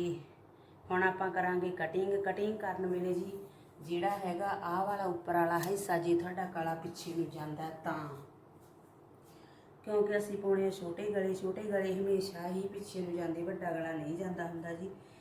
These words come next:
ਤੇ ਇੱਥੋਂ ਆਪਾਂ ਜਿਹੜਾ ਹੈਗਾ ਅੱਧਾ ਇੰਚ ਫਰੰਟ ਵਾਲੀ ਸਾਈਡ ਨੂੰ ਆਪਾਂ ਜ਼ਿਆਦੇ ਕੱਟ ਲਾਂਗੇ,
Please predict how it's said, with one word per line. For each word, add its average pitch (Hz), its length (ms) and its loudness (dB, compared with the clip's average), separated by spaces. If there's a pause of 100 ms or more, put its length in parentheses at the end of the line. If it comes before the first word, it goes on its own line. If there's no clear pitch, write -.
(280)
ਤੇ 196 100 2
ਇੱਥੋਂ 190 680 -2
ਆਪਾਂ 180 340 -4 (1500)
ਜਿਹੜਾ 180 320 -4
ਹੈਗਾ 185 420 -4 (1120)
ਅੱਧਾ 190 300 -4
ਇੰਚ 175 400 -2 (520)
ਫਰੰਟ 185 320 -4
ਵਾਲੀ 208 200 -2
ਸਾਈਡ 175 360 -4
ਨੂੰ 180 240 0
ਆਪਾਂ 175 260 -8 (760)
ਜ਼ਿਆਦੇ 165 300 -2
ਕੱਟ 170 260 -8
ਲਾਂਗੇ, 175 300 -4